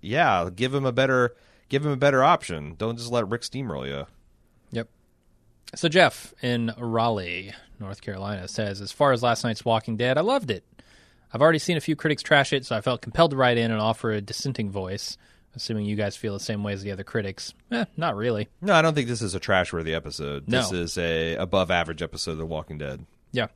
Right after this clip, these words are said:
Speaker 2: In my opinion, Go Getters was ninety percent of what could be good about The Walking Dead. The Enid and Carl young love montage was sweet and unexpected.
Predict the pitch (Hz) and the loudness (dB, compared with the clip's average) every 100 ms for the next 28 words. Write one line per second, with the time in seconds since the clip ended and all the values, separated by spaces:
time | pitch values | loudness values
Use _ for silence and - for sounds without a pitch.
0 | - - - _ - 151 165 156 151 139 | -16 -20 -20 _ 0 4 6 6 2 4
1 | 127 135 135 131 117 117 107 113 139 170 | 4 6 6 4 2 0 0 0 0 0
2 | 170 139 - 123 117 107 110 113 113 117 | 0 -2 -2 0 0 -2 -4 -2 -2 -4
3 | 107 98 107 101 98 95 - 98 98 - | -6 -4 -4 -2 -4 -6 -8 -6 -6 -6
4 | 101 104 92 92 110 - 107 135 135 127 | -6 -6 -6 -8 -14 -12 -6 -2 0 0
5 | - 131 127 120 - - 117 127 131 123 | 4 4 6 2 -2 -2 2 2 4 2
6 | 113 117 117 113 113 110 104 98 - 160 | 2 2 2 2 2 2 0 -8 -2 -2
7 | - 120 107 98 - 147 - 139 | -2 -4 -4 -4 0 0 2 0